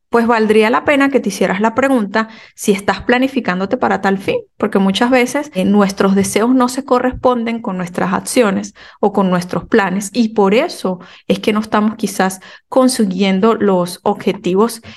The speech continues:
que nos hemos planteado. Entonces, el mensaje que yo quiero que te lleves es que con el presupuesto vas a evitar vivir financieramente al día.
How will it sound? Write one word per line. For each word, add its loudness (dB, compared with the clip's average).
que 0
nos 0
hemos 2
planteado. -2
Entonces, 0
el 2
mensaje 0
que -4
yo 0
quiero 0
que 2
te 0
lleves -2
es -2
que -4
con 2
el 4
presupuesto -2
vas -2
a -6
evitar 0
vivir 4
financieramente 0
al 0
día. -6